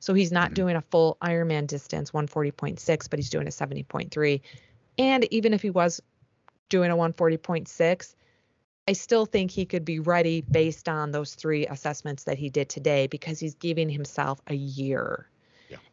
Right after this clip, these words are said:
Speaker 1: And within that year, it's important to set some short-term goals, because a year is a lot of training and you can easily get burned out, especially if you're a beginner,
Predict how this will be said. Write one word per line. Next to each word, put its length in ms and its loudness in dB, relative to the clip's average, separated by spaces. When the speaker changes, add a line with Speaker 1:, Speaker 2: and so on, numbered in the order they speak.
Speaker 1:
And 240 4
within 380 4
that 260 2
year, 380 0
it's 200 -2
important 540 0
to 240 -4
set 340 0
some 380 -4
short-term 600 0
goals, 540 2
because 280 2
a 80 4
year 600 4
is 100 0
a 60 2
lot 260 2
of 140 -4
training 540 -2
and 100 0
you 80 -2
can 160 -4
easily 360 2
get 240 2
burned 260 0
out, 200 2
especially 440 -2
if 100 -2
you're 100 2
a 40 2
beginner, 580 0